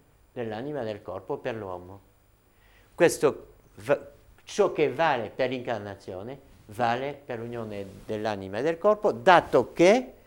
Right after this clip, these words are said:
è un'argomentazione retorica, topica, eh, ma insomma è l'argomentazione a fortiori, eh? Eh, dato che, eh, la, la, la distanza tra l'anima e il corpo,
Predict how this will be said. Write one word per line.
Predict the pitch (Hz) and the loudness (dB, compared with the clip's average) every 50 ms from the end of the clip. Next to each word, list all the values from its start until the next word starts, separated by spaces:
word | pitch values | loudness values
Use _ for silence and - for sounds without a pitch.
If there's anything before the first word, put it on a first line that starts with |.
| _ _ _ _ _ _ _ - | _ _ _ _ _ _ _ -8
è | - | -4
un'argomentazione | 127 127 123 117 117 135 135 131 123 117 123 117 120 - - - 123 113 110 107 104 107 | 0 0 0 0 0 0 0 0 2 2 0 0 0 -2 2 4 4 4 4 4 4 4
retorica, | 131 156 - - 160 139 113 110 107 104 - 123 110 104 101 98 95 95 - - - | 4 4 4 6 6 8 8 6 4 2 2 4 6 6 6 4 2 -2 -8 -6 0
topica, | - 120 113 110 110 - 123 110 - - 123 117 117 110 101 - - - - - - - - _ _ - | 4 6 6 6 4 0 -6 -8 -2 2 4 4 4 2 0 -6 -18 -20 -20 -20 -20 -20 -20 _ _ -8
eh, | 113 113 113 104 87 - - | -6 -4 -4 -4 -6 -10 -14
ma | 107 104 101 90 - | -8 -6 -6 -6 -6
insomma | - 107 113 - - 104 95 92 92 92 | -8 -12 -12 -10 -10 -10 -10 -10 -12 -12
è | 95 | -8
l'argomentazione | 101 110 110 104 117 113 110 107 113 107 - 131 117 - | -6 -6 -4 -2 -2 -2 0 0 -2 0 0 -2 -2 0
a | 110 113 | -2 -4
fortiori, | 113 - - 123 104 - - - 117 104 101 113 156 196 226 - - - _ _ _ | -4 -2 0 0 0 0 -2 -2 -2 -2 0 0 -2 -4 -4 -8 -14 -20 _ _ _
eh? | - 127 175 220 - _ _ - - - - _ _ | -14 -14 -14 -14 -16 _ _ -20 -20 -20 -20 _ _
Eh, | 110 110 113 117 | -10 -10 -6 -4
dato | 131 147 147 - 117 | -4 -2 -2 -2 -2
che, | 107 - 127 104 90 - | 0 2 0 0 0 -2
eh, | - 104 101 98 95 90 90 87 - - 85 - - - - - | -6 -6 -4 -4 -4 -4 -6 -8 -12 -16 -18 -18 -16 -16 -16 -6
la, | - 123 131 123 113 110 | 0 2 2 2 2 2
la, | 113 110 110 92 | 0 0 0 0
la | 104 110 110 107 | 2 2 0 0
distanza | 113 131 120 - - - 208 190 160 131 120 - - 117 104 | 0 -4 -8 -6 6 10 10 10 10 8 6 2 -2 -2 -2
tra | - 127 120 120 117 | 0 2 2 4 6
l'anima | 123 147 151 135 117 113 110 110 113 | 6 8 6 6 6 2 -2 -4 -4
e | 113 | -6
il | 104 - | -6 -4
corpo, | - 117 98 92 - - - 110 101 95 | -4 -4 -4 -4 -6 -10 -10 -8 -8 -8